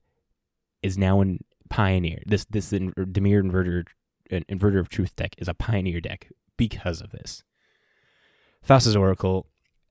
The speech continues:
again, we talked about it a little bit last week. Blue, blue, one three, Merfolk Wizard,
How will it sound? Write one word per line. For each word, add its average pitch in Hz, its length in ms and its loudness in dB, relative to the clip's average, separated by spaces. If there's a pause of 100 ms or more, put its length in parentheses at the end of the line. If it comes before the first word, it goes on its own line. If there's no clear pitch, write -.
(360)
again, 92 480 -4 (420)
we 101 100 -2
talked 90 260 -4
about 92 180 0
it 82 60 -2
a 85 40 -2
little 85 140 -2
bit 85 140 -6
last 82 260 -6
week. 87 220 -4
Blue, 120 180 4
blue, 110 180 4
one 95 240 2
three, 90 220 -2
Merfolk 92 480 0
Wizard, 85 300 -6